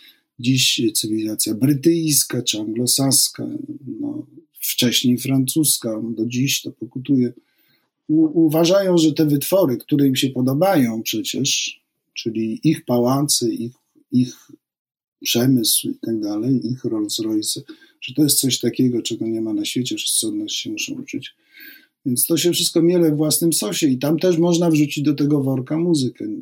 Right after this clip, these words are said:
no, przepraszam, także Pink Floydów i innych. I że to Pink Floydy się muszą podobać, no, nie ma wyjścia. W Afryce co prawda troszkę niby inna muzyka, ale tak naprawdę to obiektywnie rzecz biorąc Pink Floydowie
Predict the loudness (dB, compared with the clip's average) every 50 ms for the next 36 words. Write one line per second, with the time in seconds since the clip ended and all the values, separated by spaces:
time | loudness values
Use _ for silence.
0 | -12 -14 -14 -14 -14 -14 -16 -18 _ _ -16 -16 -16 -16 -14 -14 -12 -10 -10 -10
1 | -10 -12 -14 -14 _ _ _ _ -12 -10 -6 -4 -4 -4 -4 -4 -6 -6 -8 -8
2 | -8 -6 -6 -6 -6 -8 -10 -12 _ _ _ _ _ _ _ _ _ _ _ _
3 | _ _ _ -4 -4 -2 0 -2 -2 -2 -4 -4 -4 -6 -8 -10 -12 _ _ _
4 | _ _ _ _ _ _ _ -4 -4 -2 -2 0 -2 -2 -2 -2 -2 0 2 0
5 | 2 2 2 0 0 -2 -2 -2 -2 -2 -2 -2 -4 -2 0 2 2 2 2 2
6 | 0 0 0 2 4 4 4 4 2 2 0 0 0 -2 -2 -6 -6 -6 -6 -6
7 | -4 -2 2 2 2 2 2 0 0 -2 -2 0 2 2 2 2 0 -2 -2 -2
8 | 0 0 0 -2 -2 0 0 2 4 4 4 4 2 2 2 2 2 0 0 0
9 | 0 -2 -2 -2 -4 -2 -2 -2 0 0 2 2 2 2 0 -2 -2 0 -2 -2
10 | -2 -4 -2 -2 -2 -2 -2 -4 -4 -4 -4 -2 0 2 2 2 0 -2 0 2
11 | 2 2 2 0 -2 -2 -2 -2 -4 -8 -8 -8 -8 -8 -6 -6 -6 -8 -8 -10
12 | -12 _ -10 -10 -8 -8 -6 -4 -2 -2 -2 -2 -4 -8 -8 -6 -6 -6 -6